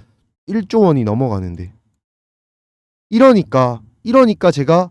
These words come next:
근질근질해서 지금 가만히 있을 수가 없다고. 아시겠죠? 자, 요거 종목 받으실 분들, 팔월 달 대박 나는 종목들 받고 싶으신 분들, 어,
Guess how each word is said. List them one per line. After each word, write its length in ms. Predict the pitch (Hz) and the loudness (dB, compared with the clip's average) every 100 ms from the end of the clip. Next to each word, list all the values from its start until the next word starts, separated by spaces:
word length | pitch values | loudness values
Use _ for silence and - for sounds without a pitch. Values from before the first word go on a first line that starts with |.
| _ - | _ -6
근질근질해서 800 | 139 143 180 190 175 156 120 110 | -4 -2 -4 -4 -4 -4 -6 -10
지금 240 | 113 117 | -16 -16
가만히 340 | - 101 120 | -12 -10 -10
있을 220 | 101 - 170 | -10 -10 -12
수가 240 | - - | -16 -20
없다고. 320 | - - 98 _ _ _ _ _ _ _ _ _ _ - | -20 -20 -20 _ _ _ _ _ _ _ _ _ _ -18
아시겠죠? 400 | 113 131 113 101 - _ | -10 -8 -8 -10 -16 _
자, 120 | 175 | 2
요거 280 | 170 202 190 - _ _ | 4 4 2 -2 _ _
종목 520 | - 165 190 147 185 _ _ _ _ | -6 -2 0 0 -2 _ _ _ _
받으실 440 | 135 170 151 117 | -2 0 0 -6
분들, 320 | 110 101 95 - _ | -8 -8 -10 -14 _
팔월 280 | 185 185 185 | -4 -2 -2
달 260 | 175 160 | -2 -4
대박 420 | - 107 107 160 170 | -4 -8 -4 -2 -2
나는 280 | 165 165 | -2 -4
종목들 500 | 143 135 123 - 110 | -6 -8 -10 -8 -10
받고 340 | 104 - - 139 | -10 -18 -12 -10
싶으신 400 | - - 113 110 | -10 -16 -12 -10
분들, 260 | 98 101 - _ _ - | -6 -8 -8 _ _ -12
어, 180 | 95 | -12